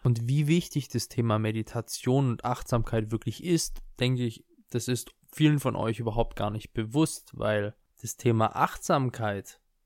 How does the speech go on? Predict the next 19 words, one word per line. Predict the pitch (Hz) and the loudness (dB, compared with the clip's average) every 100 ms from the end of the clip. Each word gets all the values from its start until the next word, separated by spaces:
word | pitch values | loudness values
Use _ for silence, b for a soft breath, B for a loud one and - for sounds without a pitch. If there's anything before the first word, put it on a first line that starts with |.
| _ _ _ - | _ _ _ -10
das, | 104 - - _ | -8 -8 -12 _
allein | - 120 139 139 | -4 0 2 2
dazu | 131 143 151 | 2 0 -2
gibt | 135 127 - | -6 -4 -4
es | 113 | -6
so | - 156 | -4 -6
viele | - 143 147 | -6 -2 -2
Publikationen | - 135 123 - 117 - - 135 147 135 | 0 -2 -2 0 -2 -2 -2 0 2 2
und | 113 | 0
es | 127 | 0
hat | 117 | 0
in | 123 120 | 0 2
den | 120 120 - | 0 -2 -4
letzten | 127 139 - 123 | -2 -2 -4 -4
Jahren | 120 120 123 | 0 0 0
einfach | - 113 107 - _ | -2 -6 -6 -10 _
extrem | - - - - - 139 151 143 | -10 -6 -6 -6 2 4 6 4
zugenommen. | - 151 135 113 123 135 b b b b b b - | 0 -2 0 0 0 -2 b b b b b b -8
Und | 123 117 113 110 | -4 -2 -2 -4